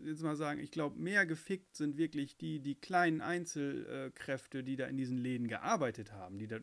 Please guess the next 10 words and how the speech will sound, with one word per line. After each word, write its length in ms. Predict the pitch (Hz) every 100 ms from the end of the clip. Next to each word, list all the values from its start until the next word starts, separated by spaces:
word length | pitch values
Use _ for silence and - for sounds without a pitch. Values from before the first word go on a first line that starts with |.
| 135
nur 100 | 104
angestellt 600 | 190 170 - 131 117 113
waren. 360 | 110 104 131 165 _ - - - - -
Jetzt, 360 | 143 139 -
wenn 120 | 143 135
sie 160 | 127
Glück 360 | 123 190 254 139
haben, 380 | 131 139 135 139
auf, 360 | 120 113 -
auf 300 | - 110 113